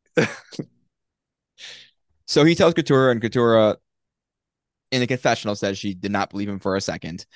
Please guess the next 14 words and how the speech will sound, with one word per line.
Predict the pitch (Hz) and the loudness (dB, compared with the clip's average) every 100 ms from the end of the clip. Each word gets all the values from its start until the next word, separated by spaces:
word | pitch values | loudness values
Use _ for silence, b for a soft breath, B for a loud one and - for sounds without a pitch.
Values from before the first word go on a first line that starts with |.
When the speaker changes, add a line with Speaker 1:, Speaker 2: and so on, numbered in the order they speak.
| B B _ | B B _
Speaker 2:
Um, | 101 92 85 82 - _ _ _ _ _ _ _ _ _ _ _ _ | -2 0 -2 -6 -12 _ _ _ _ _ _ _ _ _ _ _ _
but | 190 - | -2 -2
she | - - 190 208 | -6 -2 0 0
should, | - 214 202 165 127 _ _ _ _ _ | 0 0 0 0 -16 _ _ _ _ _
she | - 160 160 | -8 -6 -6
should | - 190 165 135 110 | -4 -4 -4 -6 -2
go | 131 127 143 | 2 4 4
al-, | 104 - | 2 -4
she | - 147 | -4 -4
should | 180 160 | -4 0
go | 135 143 | 2 2
along | 110 120 127 | 0 -2 -4
with | 95 - | -8 -12
this. | - - | -18 -18